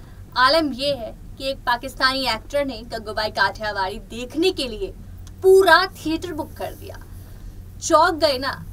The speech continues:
चलिए इस बात की पूरी story आपको detail में समझाते हैं। पाकिस्तानी actor, नाम मुनीब भट्ट।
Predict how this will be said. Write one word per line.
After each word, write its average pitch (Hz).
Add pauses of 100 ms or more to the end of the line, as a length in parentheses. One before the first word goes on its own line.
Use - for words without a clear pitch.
(120)
चलिए 294
इस 269
बात 247
की 285
पूरी 285
story 226
आपको 208
detail 196
में 180
समझाते -
हैं। - (560)
पाकिस्तानी 349
actor, 196 (360)
नाम 233 (300)
मुनीब 226
भट्ट। -